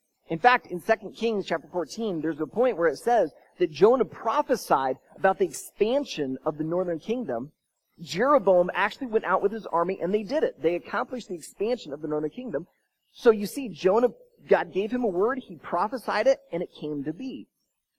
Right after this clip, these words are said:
So we know that Jonah was this prophet under Jeroboam. Because we know he was under Jeroboam, he was always also a contemporary of, excuse me, of Hosea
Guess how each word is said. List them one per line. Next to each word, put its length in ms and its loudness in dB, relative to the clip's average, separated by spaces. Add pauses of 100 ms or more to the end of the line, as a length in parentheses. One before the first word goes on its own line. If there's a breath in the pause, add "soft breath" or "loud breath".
(100)
So 120 0
we 120 0
know 220 2
that 140 -8
Jonah 220 0
was 180 -2
this 140 -12
prophet 480 -4
under 200 -8
Jeroboam. 500 -8 (600)
Because 360 2
we 80 4
know 140 8
he 100 6
was 140 -2
under 160 0
Jeroboam, 500 0
he 100 -6
was 120 -6
always 300 2 (180)
also 300 2
a 120 0
contemporary 880 -6 (260)
of, 260 0 (580)
excuse 240 -8
me, 100 -4
of 140 -8
Hosea 560 0